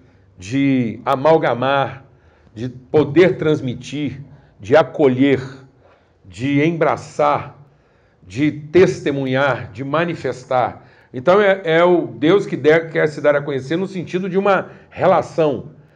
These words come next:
e não no sentido de uma veneração. Então Deus vai se revelar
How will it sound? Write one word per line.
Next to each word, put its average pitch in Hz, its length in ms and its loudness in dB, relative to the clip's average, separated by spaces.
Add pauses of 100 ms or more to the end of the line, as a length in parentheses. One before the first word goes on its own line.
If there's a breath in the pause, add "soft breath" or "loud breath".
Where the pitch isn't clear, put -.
(300 soft breath)
e 127 80 -4
não 175 160 4
no 208 100 2
sentido 185 560 -4
de 135 160 -8
uma 180 200 0
veneração. 135 800 -2 (440 soft breath)
Então 185 300 0
Deus 160 500 4
vai 156 380 4
se 175 220 -10
revelar 147 760 2